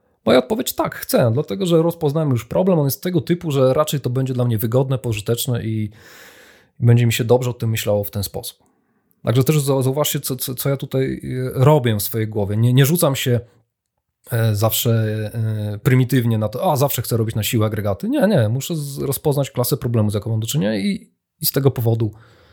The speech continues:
uznaję, że dobra, to, to może być dobry pomysł, żeby szukać tutaj agregatów. Dobra, i co robimy dalej? Jak mamy już zebrane reguły, to zadajemy sobie ważne pytanie, a które z tych reguł muszą być sp-,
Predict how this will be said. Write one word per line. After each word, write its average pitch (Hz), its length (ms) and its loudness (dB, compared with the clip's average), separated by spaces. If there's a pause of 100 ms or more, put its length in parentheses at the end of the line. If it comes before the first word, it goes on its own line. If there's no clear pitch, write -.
(1040)
uznaję, 120 340 4
że 104 60 -4
dobra, 104 440 -2
to, 110 480 -4 (480)
to 196 140 6
może 131 220 4
być 113 120 0
dobry 113 200 -2
pomysł, 104 280 -2
żeby 101 140 -10
szukać - 280 -6
tutaj - 200 -14
agregatów. - 460 -10 (2250)
Dobra, 101 220 2
i - 20 -10
co 196 120 2
robimy 208 260 4
dalej? 98 280 0 (440)
Jak - 120 -16
mamy 214 180 4
już - 220 2
zebrane 131 420 2
reguły, 113 460 0 (400)
to 139 120 0
zadajemy 139 380 2
sobie 143 240 0
ważne 139 260 0
pytanie, 101 380 -2
a - 60 -12
które 285 260 0
z - 60 -2
tych - 140 0
reguł 135 400 2 (200)
muszą 170 400 4
być 147 260 0 (260)
sp-, - 140 -10